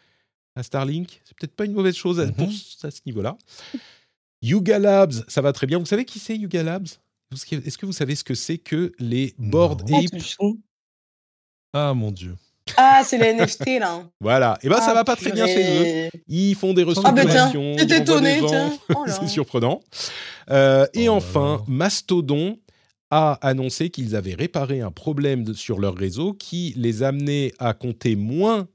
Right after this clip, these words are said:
Speaker 1: de utilisateurs, d'utilisateurs mentua-, mensuels,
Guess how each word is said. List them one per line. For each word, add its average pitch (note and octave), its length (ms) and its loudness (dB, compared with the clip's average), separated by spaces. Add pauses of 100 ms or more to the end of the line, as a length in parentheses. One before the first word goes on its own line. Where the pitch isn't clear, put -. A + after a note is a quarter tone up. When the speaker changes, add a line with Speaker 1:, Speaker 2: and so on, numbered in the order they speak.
Speaker 1:
de B2+ 580 -2
utilisateurs, B2 680 -6
d'utilisateurs A#2 580 -6
mentua-, D3 580 -2
mensuels, C#3 560 -2